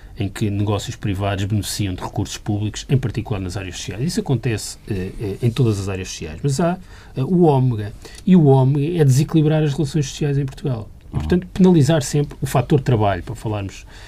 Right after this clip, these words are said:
Speaker 1: eh, claro. Eh, e o que é que, o que é que aqui nos, qual é o, o, o multiplicador? É assim, se nós, com estimativas muito conservadoras, podemos assumir que cada ponto percentual, eh, a menos nas contribuições, eh, significa, eh, quatrocentos milhões de euros.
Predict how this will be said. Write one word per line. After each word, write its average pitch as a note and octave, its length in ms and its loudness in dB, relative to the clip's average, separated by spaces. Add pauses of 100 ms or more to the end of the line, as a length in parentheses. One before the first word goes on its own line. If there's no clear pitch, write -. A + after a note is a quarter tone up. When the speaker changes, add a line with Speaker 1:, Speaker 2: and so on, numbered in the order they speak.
(160)
Speaker 1:
eh, G2+ 220 -6
claro. F2+ 340 -6 (480)
Eh, E3+ 160 2
e G#3 80 6
o A3 60 6
que C4 100 2
é A3+ 40 4
que, G3+ 120 -4
o F#3+ 60 2
que A3 80 4
é G3 40 6
que F#3 100 0
aqui E3 280 0
nos, C3+ 160 2
qual D#3 220 4
é E3 40 6
o, D#3 40 6
o, B2 460 2
o - 20 2
multiplicador? A2+ 800 2 (520)
É E3 60 2
assim, G#2+ 160 -2
se - 200 0
nós, F#3+ 380 6 (320)
com D3 140 4
estimativas A2+ 560 2
muito F3 240 4
conservadoras, G#2+ 720 0
podemos G#2+ 460 0
assumir G#2+ 460 -2
que - 100 -20 (100)
cada D3+ 240 2
ponto A2+ 220 -4
percentual, F2 680 -6 (460)
eh, G#2+ 220 -2
a A#2+ 80 4
menos F#2+ 440 -2
nas A#2+ 140 -4
contribuições, G#2+ 840 -4 (420)
eh, G#2+ 180 2
significa, A2 800 0
eh, G2 240 -8
quatrocentos - 440 -4
milhões G2 260 -4
de F2 80 -12
euros. - 320 -18